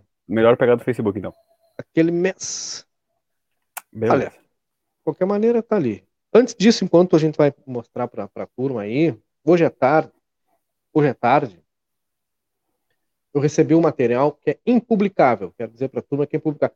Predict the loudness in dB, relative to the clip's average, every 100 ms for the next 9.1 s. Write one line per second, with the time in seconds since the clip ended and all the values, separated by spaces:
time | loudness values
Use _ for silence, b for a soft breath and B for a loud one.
0 | _ -6 -4 -2 -6 -2 -4 -2 -4 -4
1 | -6 0 0 0 -4 -8 -14 -20 _ _
2 | _ -20 -14 -6 -2 -2 0 0 2 0
3 | -2 -6 -4 -4 -4 -10 -16 _ _ _
4 | -6 -2 2 2 2 0 2 2 0 -4
5 | -6 -6 -4 -2 0 0 -2 -4 _ _
6 | _ _ _ _ _ _ _ _ _ _
7 | _ -20 -4 0 2 2 2 2 2 0
8 | 0 -2 -2 -2 2 2 4 0 -2 -8